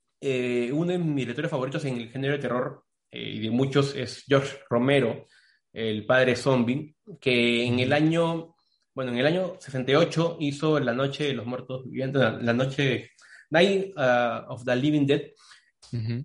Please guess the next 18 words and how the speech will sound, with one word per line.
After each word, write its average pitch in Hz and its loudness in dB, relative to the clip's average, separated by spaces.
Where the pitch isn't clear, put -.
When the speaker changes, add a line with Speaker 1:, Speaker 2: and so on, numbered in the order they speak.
Speaker 1:
Y, 202 -4
y 180 -2
en 180 0
el, 170 0
el 170 -2
año 208 0
noventa 190 0
tuvo, 180 -6
tuvo 175 -2
un, 180 0
un 175 0
remake, 160 -2
pero 214 0
esta 214 0
película 208 -2
que 214 0
él 202 0
hizo 175 -4